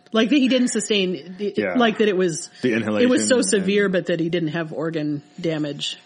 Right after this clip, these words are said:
Speaker 2: Yeah.
Speaker 1: Yeah.
Speaker 2: I mean, prob-, I mean, probably because, you know, he was young and he, you know, could handle certain things, I guess. I don't know.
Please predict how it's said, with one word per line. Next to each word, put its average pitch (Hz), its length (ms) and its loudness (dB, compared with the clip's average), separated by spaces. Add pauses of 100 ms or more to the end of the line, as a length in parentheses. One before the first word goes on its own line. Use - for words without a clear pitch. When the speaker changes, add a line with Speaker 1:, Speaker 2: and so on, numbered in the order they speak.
(720)
Speaker 2:
Yeah. - 180 -6
Speaker 1:
Yeah. 151 400 -2 (100)
Speaker 2:
I 131 60 -8
mean, 135 160 0
prob-, 185 260 2
I 143 40 0
mean, 143 180 2
probably 147 300 2
because, 107 680 -6
you 98 80 -8
know, 85 100 -10
he 90 120 -10
was 87 200 -10
young 85 380 -12
and 82 280 -12 (840)
he, 85 240 -12
you 95 80 -6
know, 82 200 -10 (500)
could - 160 -8 (260)
handle 85 240 -6
certain 85 300 -10
things, 85 240 -10
I 85 80 -6
guess. 87 240 -8
I 95 100 -4
don't 95 100 -4
know. 85 200 -10